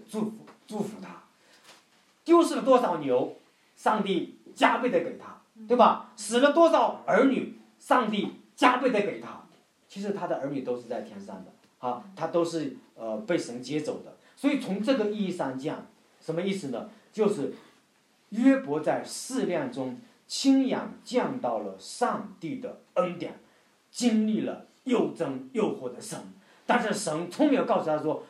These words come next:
：“我为什么要使你受苦？”没有这个答案。但是说得赏赐，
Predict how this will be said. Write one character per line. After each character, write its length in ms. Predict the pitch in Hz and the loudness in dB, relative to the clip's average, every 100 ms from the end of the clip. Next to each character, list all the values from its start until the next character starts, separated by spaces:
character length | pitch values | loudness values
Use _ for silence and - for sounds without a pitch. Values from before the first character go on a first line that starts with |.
| - - | -20 -8
：“我 320 | 185 - - - _ - | -2 -2 -4 -16 _ -2
为 120 | 262 | 0
什 160 | - 120 | 0 -2
么 60 | |
要 160 | 117 101 | -8 -10
使 140 | - | -14
你 80 | 104 | -20
受 160 | 98 - | -18 -18
苦？” 200 | - - - - 156 | -20 -20 -20 -20 -16
没 120 | 170 151 | -8 -6
有 100 | 131 | -6
这 100 | 110 | -10
个 60 | |
答 100 | 98 | -14
案。 80 | - - - - - - - _ _ _ - | -18 -20 -20 -20 -20 -20 -20 _ _ _ -2
但 140 | 254 | 2
是 100 | 226 | 2
说 280 | 214 220 220 - - | 2 2 0 -10 2
得 180 | 226 311 | 6 6
赏 240 | - 139 | 6 -6
赐， 440 | 143 - - - | -2 -2 -2 -4